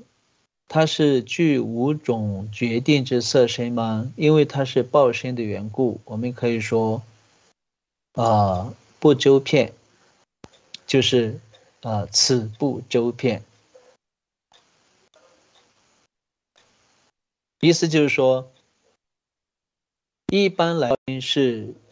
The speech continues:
具五种决定，但报身的意识它不具备五种的决定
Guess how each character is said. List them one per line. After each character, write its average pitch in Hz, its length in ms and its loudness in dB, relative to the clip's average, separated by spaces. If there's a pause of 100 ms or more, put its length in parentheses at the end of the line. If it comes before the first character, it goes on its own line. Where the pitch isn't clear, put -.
(140)
具 143 420 2
五 123 260 -6
种 117 280 -8
决 110 240 -8
定， 113 400 -2
但 135 340 2 (1300)
报 170 220 2
身 165 240 -6
的 139 60 -2
意 175 280 -4
识 147 380 -2 (280)
它 127 260 -2
不 123 220 -6
具 120 300 -2
备 113 240 -4
五 101 220 -4
种 98 240 -6
的 104 120 -6
决 85 280 -6
定 110 240 2